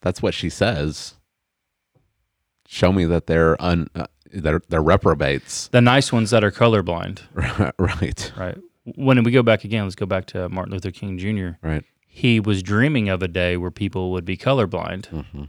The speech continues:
Speaker 2: and they were judged not on the color of their skin, right, but
Speaker 1: Right.
Speaker 2: on the content of their character. And so now if we say, "Hey, we are colorblind,"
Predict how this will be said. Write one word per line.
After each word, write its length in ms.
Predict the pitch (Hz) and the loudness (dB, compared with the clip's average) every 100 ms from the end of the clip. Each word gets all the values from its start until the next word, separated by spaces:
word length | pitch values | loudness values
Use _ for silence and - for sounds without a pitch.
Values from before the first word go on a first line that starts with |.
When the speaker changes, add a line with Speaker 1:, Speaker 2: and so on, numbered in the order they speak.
| _ 117 | _ -6
Speaker 2:
and 160 | 101 | -2
they 80 | 98 | 0
were 180 | 95 92 | 0 -4
judged 520 | 87 107 117 101 - | -2 2 2 2 -4
not 400 | 101 101 107 - _ _ _ _ _ _ _ - | -2 0 0 -2 _ _ _ _ _ _ _ -4
on 280 | 101 98 95 | 0 2 0
the 100 | 92 | -2
color 440 | - 101 98 95 | 0 0 2 0
of 220 | 92 90 | 0 -2
their 140 | 92 85 | -4 -4
skin, 500 | - - 85 98 113 | -8 -8 -6 -4 -2
right, 300 | 92 98 - | -2 -2 -4
but 120 | 107 | -2
Speaker 1:
Right. 60 | 95 | -2
Speaker 2:
on 60 | 95 | -2
the 80 | 98 | -8
content 580 | - 101 95 - 101 | -6 -4 -4 -6 -8
of 180 | 117 113 | -6 -6
their 140 | 113 110 | -4 -6
character. 760 | - 92 - - - - - _ _ _ _ _ _ _ _ - | -4 -2 -2 -4 -8 -10 -12 _ _ _ _ _ _ _ _ -4
And 160 | 101 | -4
so 300 | - 107 101 101 | 4 6 6 4
now 320 | 113 135 110 | 4 6 4
if 140 | 98 | 2
we 160 | 120 117 | 0 0
say, 500 | - 113 107 104 101 | 2 2 2 2 -2
"Hey, 300 | - 202 135 - | 2 4 4 -2
we 400 | - 113 147 156 | -12 -2 4 6
are 180 | 175 233 | 6 6
colorblind," 640 | 113 101 90 90 80 123 | 4 2 0 -4 -8 -14